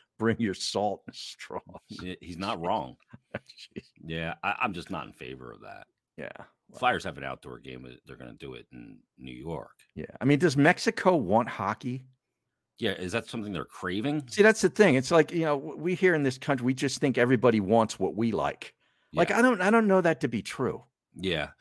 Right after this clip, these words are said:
Speaker 1: You
Speaker 2: Well,
Speaker 1: know
Speaker 2: I
Speaker 1: what I
Speaker 2: mean,
Speaker 1: mean?
Speaker 2: look, they thought, they did think that about the supposed non-traditional hockey markets, and it's huge now. It's been a huge revenue stream. Like, the N H L is gonna expand
Speaker 1: Yeah.
Speaker 2: again.
Speaker 1: Great. That's what we
Speaker 2: But
Speaker 1: need, more teams.
Speaker 2: But the reason is this, is that they have the least amount of teams of the four majors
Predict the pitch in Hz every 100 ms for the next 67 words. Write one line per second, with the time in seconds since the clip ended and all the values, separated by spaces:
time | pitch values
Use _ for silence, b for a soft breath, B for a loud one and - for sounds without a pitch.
0 | b 131 156 156 156 185 156 123 - 110
1 | 139 - 110 104 117 113 120 98 107 92
2 | 82 82 82 82 82 - 98 85 82 82
3 | 87 82 82 78 78 69 120 - 87 69
4 | - 80 110 71 - 123 107 - 65 -
5 | - - 127 85 78 87 92 90 67 -
6 | - 62 110 - 120 160 160 160 - 101
7 | 80 - 101 113 58 - _ - 127 123
8 | 113 - - _ - 120 110 98 - _
9 | _ 117 117 120 101 98 92 78 101 104
10 | 113 92 73 - - _ - 147 - _
11 | 127 127 160 214 131 110 82 85 113 -
12 | - 95 92 90 120 123 104 92 87 104
13 | - 104 95 85 - 117 95 78 80 92
14 | 92 87 90 82 -